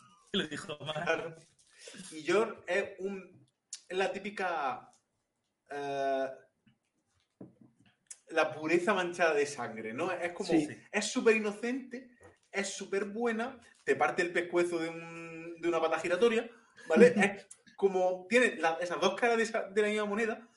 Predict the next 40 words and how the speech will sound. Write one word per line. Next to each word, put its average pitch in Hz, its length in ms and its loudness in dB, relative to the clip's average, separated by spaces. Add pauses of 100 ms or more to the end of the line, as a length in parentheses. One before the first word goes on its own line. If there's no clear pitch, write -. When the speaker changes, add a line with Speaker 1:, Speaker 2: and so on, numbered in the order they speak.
(160)
Speaker 2:
pero 151 200 4
realmente 190 540 0
es - 140 -16
como 190 200 -4
que 175 80 -8
súper 151 260 -6
inocente 190 420 -2
porque - 480 -6 (580)
por 151 180 2
su 131 320 -6
vida 233 420 -2
no 175 180 -2
han 208 160 -2
podido 196 340 2
experimentar, 147 960 -6 (300)
no 156 80 -2
han 165 120 -2
podido 175 220 8
tener 175 140 4
ese 175 180 -2
cre-, 156 200 -10
el 139 120 -4
crecimiento 135 440 -2
personal 165 400 -2
que, - 260 -8 (340)
que 135 120 0
a 120 120 4
todos 151 240 2
se 156 60 -4
nos 113 240 -2
asume. - 280 -10 (1300)
Y 143 100 -2
aquí 135 200 2
están, 180 420 0 (300)
y 151 80 -4
la, 156 200 6
y 170 60 2
la 151 120 4
fórmula 202 500 4
es - 80 0